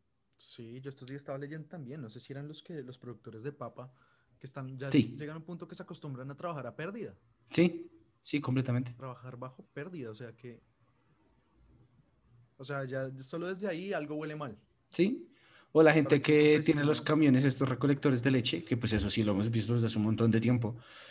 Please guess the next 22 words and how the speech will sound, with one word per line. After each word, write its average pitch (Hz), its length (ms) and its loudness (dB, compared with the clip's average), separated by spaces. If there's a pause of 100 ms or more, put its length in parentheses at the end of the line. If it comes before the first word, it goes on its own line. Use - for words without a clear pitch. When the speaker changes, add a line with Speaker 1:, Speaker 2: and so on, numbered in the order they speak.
(160)
Speaker 2:
Si - 200 4
hay 143 240 12
un, 139 340 10
se 139 180 0
cayó 127 280 4
un 113 160 2
puente, 110 720 4
hay 104 160 2
un 98 120 -2
trancón, 95 520 0
lo 98 100 -2
que 92 120 -4
sea, 104 360 -2 (600)
los 120 420 2
de 117 200 6
las 104 200 4
marcas 113 320 2
de 117 60 2
leche 117 200 0
les 110 140 0
dicen, 110 400 0
"Bótela". 107 720 2